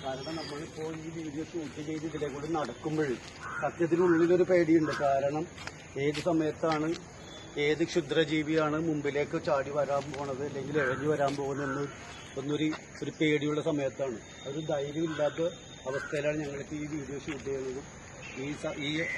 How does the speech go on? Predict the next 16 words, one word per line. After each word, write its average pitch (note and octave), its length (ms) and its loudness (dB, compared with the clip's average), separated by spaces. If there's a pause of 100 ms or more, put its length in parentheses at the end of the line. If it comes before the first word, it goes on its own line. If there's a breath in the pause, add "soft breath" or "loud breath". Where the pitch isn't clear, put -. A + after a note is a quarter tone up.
ഞങ്ങളുടെ C#3+ 300 -2
വിഷയങ്ങൾ, D3+ 600 0 (720)
ഏഹ്, D3 220 4
ഉദ്യോഗസ്ഥരുടെ C#3+ 560 0
മുമ്പിൽ D3 280 2
അവതരിപ്പിക്കുന്നത്. A#2+ 680 -2 (640)
അപ്പോൾ, A#2+ 140 -4
ബഹുമാനപ്പെട്ട C#3+ 520 -4 (640)
ഇവിടുത്തെ C#3+ 340 -4
സകല C#3+ 440 0 (920)
ഉദ്യോഗസ്ഥരോടും, C3 840 -2 (240)
മുഖ്യ, C3 300 -4
ബഹുമാനപ്പെട്ട C3 600 -2
മുഖ്യമന്ത്രി B2+ 560 -4
പിണറായി A#2+ 440 -2
വിജയൻ, B2 340 -4